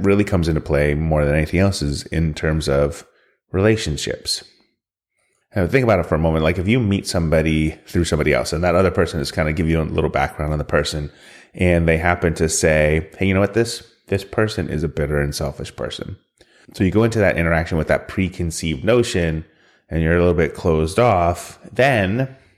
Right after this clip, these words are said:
you know, when the person reciprocates to you a little bit of emotional dis-, distance, uh, in that conversation, you would say to yourself, "Hey, gosh, that person is a bitter and selfish person.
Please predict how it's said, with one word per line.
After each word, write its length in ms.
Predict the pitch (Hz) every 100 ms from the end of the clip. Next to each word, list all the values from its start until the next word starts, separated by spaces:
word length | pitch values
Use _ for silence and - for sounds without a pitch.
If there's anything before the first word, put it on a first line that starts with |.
| _ _ _ _
you 420 | - _ _ -
know, 60 | 80
when 80 | 85
the 80 | 80
person 720 | 90 87 - 80 73 76 92 _ _
reciprocates 960 | - 87 82 87 87 87 82 - - - _ _
to 140 | - 90
you 600 | 85 85 82 80 78 - - _
a 80 | -
little 160 | 87 87
bit 80 | 82
of 100 | 78
emotional 520 | 78 78 - 78 76
dis-, 280 | - 78 -
distance, 800 | - 107 - 76 107 110 - -
uh, 160 | 82 78
in 120 | 78
that 140 | 76 -
conversation, 600 | 80 76 71 - 85 - _ -
you 120 | 87
would 120 | 78
say 160 | - 69
to 60 | 73
yourself, 340 | 69 73 78 -
"Hey, 260 | 110 113 - -
gosh, 260 | 104 95
that 160 | 78 -
person 320 | 95 - 80
is 240 | - 95 160
a 120 | 98
bitter 280 | 64 60 58
and 140 | 64
selfish 400 | - 64 - -
person. 460 | - 73 - 64